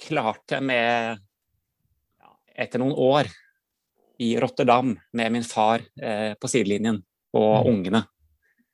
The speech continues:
Speaker 1: og kona mi. Og det var, eh, det var stort. Eh, så etter det så var det bare mer med løping, og du ønsket jo å knipe noen sekunder her og noen sekunder der.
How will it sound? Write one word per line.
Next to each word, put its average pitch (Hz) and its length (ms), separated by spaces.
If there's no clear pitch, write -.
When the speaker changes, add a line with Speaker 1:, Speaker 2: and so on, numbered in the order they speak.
Speaker 1:
og 110 180
kona 104 260
mi. 101 160
Og 117 80
det 120 160
var, 113 240
eh, - 360
det 139 240
var 113 80
stort. - 500
Eh, 151 340
så - 160
etter 147 200
det 151 160
så 247 120
var 139 180
det 139 100
bare 127 280
mer 110 320
med 120 180
løping, 185 720
og 120 480
du 127 160
ønsket 113 320
jo 120 160
å 113 160
knipe 117 400
noen 110 140
sekunder 110 500
her 127 360
og 123 60
noen 113 140
sekunder 110 400
der. 139 240